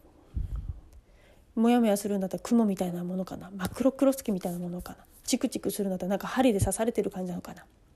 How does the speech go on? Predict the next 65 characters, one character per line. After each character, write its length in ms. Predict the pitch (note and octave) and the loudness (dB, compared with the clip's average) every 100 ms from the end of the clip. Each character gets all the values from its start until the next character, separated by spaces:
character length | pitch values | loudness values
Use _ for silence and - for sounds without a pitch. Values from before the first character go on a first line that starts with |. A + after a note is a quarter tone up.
| - - - | -16 -16 0
じ 80 | - | 4
ゃ 40 | |
あ 20 | B3+ | 4
そ 80 | A3+ | 2
の 60 | |
針 240 | F3+ G#3+ G3+ | 0 0 0
外 220 | G3+ F3+ | -2 -4
に 60 | |
出 80 | F3 | -6
し 120 | F3+ | -8
ま 120 | F#3+ F3 | -8 -10
し 120 | - | -12
ょ 40 | |
う 40 | - | -14
よ。 80 | - _ _ _ - - - _ - - - _ - | -16 _ _ _ -20 -20 -20 _ -20 -20 -20 _ 2
で、 180 | D4 - - - | 2 2 -18 -6
そ 140 | - | 4
う 40 | A3+ | 4
や 100 | A3 | 4
っ 20 | |
て 160 | - C#4 | 0 0
外 280 | E4+ E4 | 2 2
に 80 | G#3+ | 0
そ 80 | F#3+ | -2
の 100 | F#3 | -6
雲 260 | - C#4+ C4 | 4 6 6
み 140 | G3+ | 4
た 120 | G3+ | -2
い 40 | F#3+ | -2
な 80 | |
も 120 | F#3+ G3 | -2 -2
の 100 | F#3 | -4
か、 120 | G3 | -4
く-、 200 | - A#3+ | -2 0
真 140 | A3 | 2
っ 60 | G#3 | 0
黒 180 | A3+ A3+ | 2 0
ク 100 | A3+ | 2
ロ 100 | B3+ | 0
ス 80 | B3+ | 2
ケ 100 | A3 | -2
な 60 | |
の 100 | G3 | -2
か 80 | F#3 | -4
分 80 | F#3 | -8
か 120 | - | -4
り 100 | A#3 | -2
ま 100 | C4+ | 0
せ 180 | C#4 E4 | 0 0
ん 60 | D4+ | 0
が、 100 | G3+ | -2
そ 120 | - | -6
の 40 | |
人 260 | G3 - D#4+ | -8 -2 0
そ 120 | D#4+ | 4
れ 80 | D#4 | 4
ぞ 100 | A#3+ | 6
れ 120 | C4 | 6
ね、 60 | D#4 | 4
違 300 | - A3 A3 | -2 -4 -4
い 40 | |
ま 140 | A#3 A#3+ | -4 -6
す 140 | - | -8
よ 80 | G#3+ | -8
ね。 200 | A3 | -8